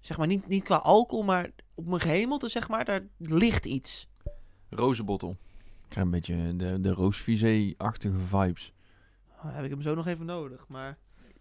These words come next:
Speaker 1: ja, die, die kruidnagel, dat, het is gewoon een, een fijn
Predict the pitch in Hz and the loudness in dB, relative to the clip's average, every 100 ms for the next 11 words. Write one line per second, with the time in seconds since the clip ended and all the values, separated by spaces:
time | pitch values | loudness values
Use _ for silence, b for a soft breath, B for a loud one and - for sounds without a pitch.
0 | - - 156 147 165 165 - 214 269 247 | -14 -8 -4 -4 -4 -2 6 6 6 2
1 | 226 214 170 170 - 208 - 175 160 - | 0 2 2 2 2 0 2 4 4 2
2 | 143 - - 147 143 175 170 170 160 143 | -4 -4 -2 -2 2 4 6 6 4 0